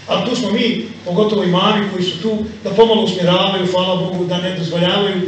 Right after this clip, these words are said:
da se fitne pravi u džamiji. To je naš zadatak. I naravno, ako neko je malo drugačije, nemojmo odmah praviti problem, jer gledajte, onaj, mnoge stvari ne idu, ako, recimo, pogledajte kod mene, ja sam bio imam nekad. I stvarno znao sam da treba klanjati dva rekiata kad se uđe u džamiju.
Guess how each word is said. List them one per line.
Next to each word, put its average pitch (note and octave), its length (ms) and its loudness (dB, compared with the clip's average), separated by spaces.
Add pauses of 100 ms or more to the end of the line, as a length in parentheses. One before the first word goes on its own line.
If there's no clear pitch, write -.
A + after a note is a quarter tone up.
(160)
da E3+ 80 0
se - 140 0
fitne G3+ 360 -2
pravi F#3 300 0
u E3+ 40 0
džamiji. F3+ 480 0 (240)
To A#3 80 6
je A#3 120 6
naš A3+ 100 2
zadatak. G#3 440 4 (260)
I G#3+ 60 -2
naravno, A#3+ 440 2
ako A3 200 2
neko C#4+ 220 6
je A#3+ 60 6
malo B3+ 220 6
drugačije, A#3 560 2 (260)
nemojmo C4 360 4
odmah A#3 300 4 (280)
praviti A#3 260 2
problem, G3+ 420 0
jer G#3 120 0 (280)
gledajte, G3 500 2
onaj, F3+ 220 -4 (320)
mnoge G#3+ 260 2
stvari A3+ 360 4 (440)
ne B3 100 4
idu, G3+ 220 2
ako, F3 280 -2 (220)
recimo, - 400 -2 (220)
pogledajte F#3+ 420 2
kod G#3+ 140 0
mene, G3 140 -2
ja G3+ 100 0
sam G#3 160 0
bio G#3+ 140 -2
imam F3 280 -2
nekad. C#3+ 240 -10 (460)
I E3 80 -6
stvarno A3+ 440 2
znao A#3+ 240 2
sam G3+ 200 -2
da G3 240 0
treba A3 280 0
klanjati G3+ 240 -2
dva G3 140 -2
rekiata F3 420 -2
kad F#3 140 -6
se E3+ 60 -8
uđe F3 240 -6
u D#3+ 100 -6
džamiju. A#2 360 -10